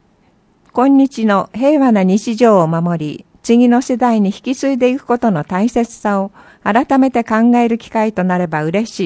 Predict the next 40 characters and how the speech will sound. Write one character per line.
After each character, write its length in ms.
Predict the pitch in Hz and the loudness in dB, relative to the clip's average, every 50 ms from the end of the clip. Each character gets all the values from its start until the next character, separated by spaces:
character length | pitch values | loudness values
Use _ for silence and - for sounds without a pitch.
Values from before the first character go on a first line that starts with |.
| 143 | -8
い 40 | - _ _ _ - _ _ _ _ - | -8 _ _ _ -20 _ _ _ _ -10
と 120 | 277 269 | -8 -6
語 120 | - 196 175 - 180 165 | -6 -6 -6 -4 -6 -6
り 120 | 160 160 | -4 -6
ま 120 | 160 156 | -6 -8
し 120 | 165 - - | -10 -10 -12
た。 180 | - 156 - - _ _ _ _ _ _ _ _ _ _ _ _ _ _ _ _ _ _ _ _ _ _ _ _ _ _ | -12 -12 -12 -12 _ _ _ _ _ _ _ _ _ _ _ _ _ _ _ _ _ _ _ _ _ _ _ _ _ _
猛 320 | - 214 247 277 294 294 320 | -2 0 2 2 2 2 0
暑 180 | - 240 208 | 0 0 0
を 100 | 185 165 | 2 0
乗 220 | 165 175 190 208 220 | 0 0 0 0 -2
り 120 | 262 269 | -2 -4
切 120 | - - | -6 -4
る 140 | 254 269 269 | -4 -4 -2
た 120 | - 254 247 | -2 -2 0
め 140 | 240 233 | 0 0
の 320 | 214 196 175 160 - - - _ | -2 -2 -2 -4 -4 -6 -10 _
熱 300 | - 196 208 226 226 226 _ | -4 -2 0 0 -2 -4 _
中 220 | - 294 285 294 294 | -6 -4 -4 -4 -4
症 280 | - 294 262 233 226 - | -2 -2 -2 -2 -2 -2
対 240 | - 226 220 277 | -4 -4 -4 -4
策 340 | - - 247 247 - - - | -4 -6 -8 -8 -10 -14 -10
講 220 | - 233 220 185 165 | -6 -4 -4 -4 -4
座。 260 | - 156 139 - - _ _ - - - _ _ _ _ _ _ _ _ _ _ _ _ _ _ _ _ _ - - - - - | -6 -8 -10 -12 -16 _ _ -20 -20 -20 _ _ _ _ _ _ _ _ _ _ _ _ _ _ _ _ _ -20 -20 -20 -16 -14
七 240 | - - - 285 | -10 -6 -2 -2
月 260 | 262 285 311 - 240 208 | -2 -2 -2 -2 -2 -2
十 240 | 214 240 233 226 | 0 2 0 2
九 120 | 226 254 208 | 2 0 0
日、 480 | 196 196 208 - - 170 170 - - _ _ _ - | 0 -2 -4 -4 -4 -6 -6 -6 -8 _ _ _ -14
下 320 | - - 247 254 285 277 | -10 -6 -4 0 0 0
館 300 | 269 277 262 - 247 233 | 0 0 0 0 0 0
西 260 | 226 226 247 - - - | 2 0 0 -2 -6 -6
中 220 | - 285 285 285 | -4 -2 -2 0
学 220 | 269 254 277 - | 0 -2 -4 -4
校 220 | _ - 233 226 214 | _ -2 -2 -2 0
で 260 | 190 190 196 196 190 _ - - - - _ - | 0 0 -2 -2 -4 _ -20 -20 -20 -20 _ -14
筑 240 | - - - 262 254 | -12 -8 -6 -4 0
波 180 | 277 269 269 | 0 0 0
大 240 | 240 262 262 262 254 | 2 0 2 2 2
学 420 | 247 233 240 - - 214 214 - | 2 0 0 -2 -2 -4 -4 -4